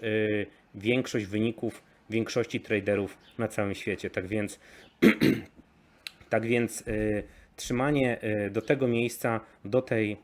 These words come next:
e, formacji z, ym, z dwudziestego piątego lipca, czyli z wczoraj, która ewidentnie była zrobiona na wyższym, e, histogramie, e, można było pięknie zarobić. Tak więc ja uważam tą analizę za, e, spełnioną i sprawdzoną.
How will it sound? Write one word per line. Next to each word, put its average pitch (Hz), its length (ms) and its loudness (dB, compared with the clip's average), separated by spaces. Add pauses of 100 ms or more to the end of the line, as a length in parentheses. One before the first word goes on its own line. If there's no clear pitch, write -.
(120)
e, 101 160 -4
formacji 104 720 -4 (280)
z, 95 360 -8 (480)
ym, 90 400 -8 (300)
z 92 60 -12
dwudziestego 107 480 -4
piątego 98 340 -4
lipca, 104 260 -4
czyli 98 200 -8
z - 80 -14
wczoraj, 110 380 2 (360)
która 120 220 0
ewidentnie 113 520 -2
była 107 160 2
zrobiona 107 340 -2
na 101 120 -2
wyższym, 104 500 -4 (320)
e, 101 180 0
histogramie, 110 760 0 (320)
e, 95 240 2
można 113 280 0
było 101 160 -2
pięknie 104 400 -4
zarobić. 98 360 -2
Tak 95 140 -8
więc 92 220 -8
ja 131 160 0
uważam 107 580 0 (260)
tą 107 200 2
analizę 98 600 -2 (300)
za, 92 380 -2 (320)
e, 92 160 -6
spełnioną 113 500 0
i 101 140 -10
sprawdzoną. 120 680 0